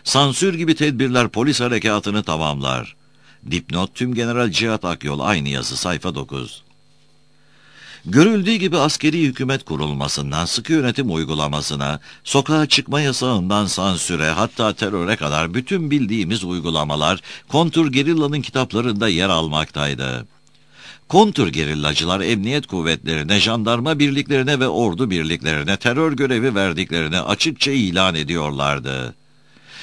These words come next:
Böylece kontur gerillanın suyu kurutmak için aldığı önlemler ortaya çıkıyordu. Sıkı yönetim ilanı ve askeri hükümetle beraber sokağa çıkma yasağı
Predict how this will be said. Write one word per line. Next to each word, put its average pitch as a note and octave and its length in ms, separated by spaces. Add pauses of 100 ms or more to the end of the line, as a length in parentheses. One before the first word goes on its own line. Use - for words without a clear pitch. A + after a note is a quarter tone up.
(180)
Böylece F#3 460
kontur C#3+ 460
gerillanın D#2 560
suyu D#3 340
kurutmak D3+ 420
için C#3+ 160
aldığı B2 420
önlemler D#2 480
ortaya E2 460
çıkıyordu. C#2 760 (420)
Sıkı F3 300
yönetim D#2+ 380
ilanı D2 540
ve G#2 80
askeri C#3 420
hükümetle B2+ 580
beraber D2 460
sokağa D#2+ 420
çıkma E2 300
yasağı D#2 580